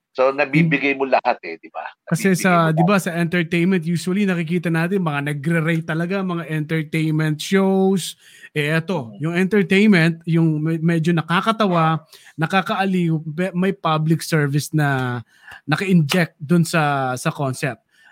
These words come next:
Speaker 2: sa show. Kaya, kabang-abang, at, eh, sigurado na y-, ma-, ma-, pwede makapag, ah, inspire sa iba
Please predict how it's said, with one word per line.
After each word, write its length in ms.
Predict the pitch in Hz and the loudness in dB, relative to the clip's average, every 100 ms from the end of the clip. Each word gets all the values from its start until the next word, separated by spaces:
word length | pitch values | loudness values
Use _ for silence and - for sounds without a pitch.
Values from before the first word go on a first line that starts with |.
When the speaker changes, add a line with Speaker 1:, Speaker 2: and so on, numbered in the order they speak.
| _ | _
Speaker 2:
sa 160 | - 123 | -8 -6
show. 320 | - 160 123 | -2 0 0
Kaya, 640 | 143 156 151 147 143 135 - _ - _ | 0 2 2 0 0 -4 -8 _ -20 _
kabang-abang, 720 | 170 175 190 220 180 160 170 | -2 0 0 2 4 4 2
at, 80 | 165 190 | 0 2
eh, 320 | 180 165 214 | 6 6 4
sigurado 640 | 165 180 170 175 165 165 165 | -2 -2 0 2 2 4 4
na 160 | 160 | 4
y-, 240 | 151 151 156 | 4 2 -2
ma-, 240 | _ 165 156 | _ -10 -4
ma-, 400 | 165 165 147 123 156 160 | -2 0 -2 -8 -16 -12
pwede 240 | 190 202 262 | -6 -4 -4
makapag, 480 | 226 214 202 202 180 | -4 -4 -2 0 4
ah, 120 | 196 196 | 4 6
inspire 480 | 180 - - 190 185 | 4 2 0 0 2
sa 80 | |
iba 400 | 180 160 147 139 | -2 -2 0 -2